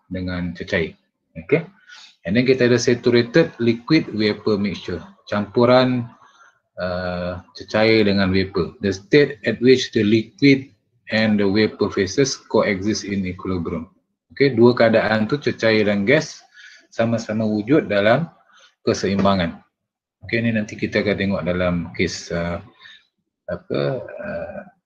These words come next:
triple point ke apa, saya tak ingat ada satu topik nanti, eh. And then kita ada yang ketiganya, kita ada superheated vapor, a vapor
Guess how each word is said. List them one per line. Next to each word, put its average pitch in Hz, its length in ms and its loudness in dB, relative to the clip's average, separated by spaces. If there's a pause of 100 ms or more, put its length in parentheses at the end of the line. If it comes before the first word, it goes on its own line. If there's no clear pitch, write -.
(520)
triple 131 400 6
point 101 320 4
ke 82 80 0
apa, 80 160 -4
saya 80 160 -8
tak 64 160 -4
ingat 73 160 -8
ada 71 240 -10
satu - 240 -14 (480)
topik - 240 -18
nanti, 85 140 -14 (100)
eh. - 40 -8 (720)
And 104 140 4
then 131 80 2
kita 139 240 6
ada 120 100 6
yang 131 640 4
ketiganya, 123 480 4
kita 117 240 2
ada 113 100 2
superheated 117 720 0
vapor, 101 400 0
a 107 80 0
vapor 107 400 -2